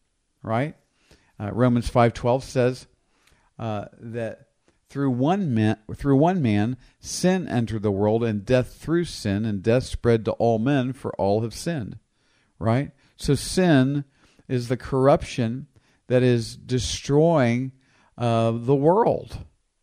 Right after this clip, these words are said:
right? But hallelujah, there is a Redeemer that came to undo, uh, what Adam and Eve and we would have all done had it been us in the same place.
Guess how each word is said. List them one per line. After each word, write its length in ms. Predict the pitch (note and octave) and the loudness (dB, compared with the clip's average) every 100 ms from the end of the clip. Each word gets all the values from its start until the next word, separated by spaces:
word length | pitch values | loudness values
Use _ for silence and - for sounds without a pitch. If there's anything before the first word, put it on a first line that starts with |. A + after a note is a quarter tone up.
| _ _ | _ _
right? 340 | A2 B2 D#3 - _ _ _ _ _ | -2 0 0 -4 _ _ _ _ _
But 220 | B2+ C3+ | 0 0
hallelujah, 1040 | C3+ - E3+ F3+ E3 F3+ F3+ B2 - C#3+ C#3 _ _ _ - | -2 -2 2 6 6 4 2 0 -2 -6 -10 _ _ _ -4
there 280 | A#2 C#3 C#3 | 2 4 4
is 180 | C#3+ | 0
a 60 | C#3 | -2
Redeemer 720 | C#3 C#3 C#3 D3+ C3+ A2+ - - | 0 4 6 6 4 0 -4 -10
that 180 | A#2 A#2 | -8 -6
came 460 | - C3+ C3 B2 - _ _ _ _ | 2 4 4 0 -10 _ _ _ _
to 120 | - - | -6 2
undo, 880 | C#3+ C3+ B2 B2+ F3+ C3+ F2+ G2+ B2+ _ _ _ _ _ _ _ _ | 2 2 2 8 8 8 2 -4 -8 _ _ _ _ _ _ _ _
uh, 300 | A2+ A2 G#2 - - | -10 -8 -8 -12 -10
what 300 | C3 C#3 - | -4 -2 0
Adam 460 | A#2+ A#2+ C3+ C3+ | 0 2 2 0
and 280 | B2+ A2+ A2+ | -2 -4 -4
Eve 360 | - B2 B2+ B2+ | 0 4 4 4
and 180 | A2+ A2+ | 2 4
we 160 | A#2+ | 4
would 160 | A2+ A2+ | 4 2
have 120 | G#2 | 2
all 180 | A2 G#2 | 2 2
done 300 | G2 G#2+ A2 | 2 2 2
had 120 | G#2+ | 0
it 140 | G2+ | 0
been 100 | G#2+ | -2
us 220 | G#2+ G#2+ - | -2 -2 -4
in 80 | |
the 100 | G#2+ | -4
same 240 | F#2+ A2+ G2+ | -2 -4 -4
place. 360 | B2 A#2 G2 | -2 -4 -4